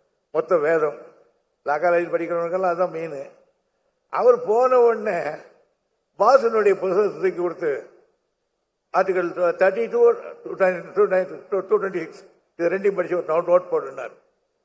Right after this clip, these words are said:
சார், அலகாபாத்திலேயே பாதி மார்க் வாங்கணும், இதெல்லாம் பண்ண சொல்றீங்களே என்ன? ஆனால் இருந்தாலும் கொஞ்சம் ஒரு வருஷ காலம் ஓடிட்டு,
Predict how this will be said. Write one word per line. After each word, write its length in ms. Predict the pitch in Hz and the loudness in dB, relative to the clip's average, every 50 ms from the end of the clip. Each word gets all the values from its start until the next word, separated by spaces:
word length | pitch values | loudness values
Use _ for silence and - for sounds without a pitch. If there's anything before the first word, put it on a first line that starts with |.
| _ _ _ _ | _ _ _ _
சார், 320 | 127 131 143 151 143 127 - - _ _ _ _ _ _ _ _ _ _ _ _ _ _ _ _ _ | -6 -4 -2 -2 -4 -6 -8 -16 _ _ _ _ _ _ _ _ _ _ _ _ _ _ _ _ _
அலகாபாத்திலேயே 920 | - 127 147 165 170 170 175 180 180 180 175 175 170 - 175 175 175 190 185 185 - | -6 -4 -2 0 2 2 2 2 2 2 0 0 -2 -4 -6 -2 0 0 0 -2 -4
பாதி 260 | - 156 156 170 175 | -4 -2 0 0 -2
மார்க் 320 | 170 165 165 165 151 - 151 143 | -2 0 0 -2 0 -2 -2 -4
வாங்கணும், 420 | 127 127 110 95 95 92 92 - _ _ _ _ _ _ _ _ _ _ _ _ _ _ _ | -4 -6 -8 -12 -14 -16 -20 -20 _ _ _ _ _ _ _ _ _ _ _ _ _ _ _
இதெல்லாம் 440 | - - - - - 208 - - - | -6 -6 -4 0 0 0 2 0 -2
பண்ண 160 | 190 190 196 185 | -4 -2 -2 -2
சொல்றீங்களே 440 | - 180 175 170 170 156 156 147 147 139 | -4 -4 -8 -8 -12 -14 -12 -14 -14 -14
என்ன? 120 | - - - _ _ _ _ _ _ _ _ _ _ _ | -16 -20 -20 _ _ _ _ _ _ _ _ _ _ _
ஆனால் 340 | - 190 208 233 240 247 240 233 | -4 2 4 6 6 6 4 2
இருந்தாலும் 600 | 196 185 208 233 240 247 240 240 240 269 262 254 - - - - - - - _ _ _ _ _ _ _ _ _ _ _ _ _ _ _ _ _ | 0 0 0 4 6 8 8 8 8 6 0 0 -6 -12 -14 -14 -16 -20 -20 _ _ _ _ _ _ _ _ _ _ _ _ _ _ _ _ _
கொஞ்சம் 340 | 202 202 202 202 196 202 208 | -2 2 4 4 4 4 4
ஒரு 100 | 202 202 | 4 4
வருஷ 200 | 208 202 - 190 | 2 2 2 2
காலம் 380 | 180 202 208 226 240 226 202 | 2 4 4 4 4 6 6
ஓடிட்டு, 400 | 202 208 202 208 190 143 160 190 | 4 4 4 0 -4 -2 -2 0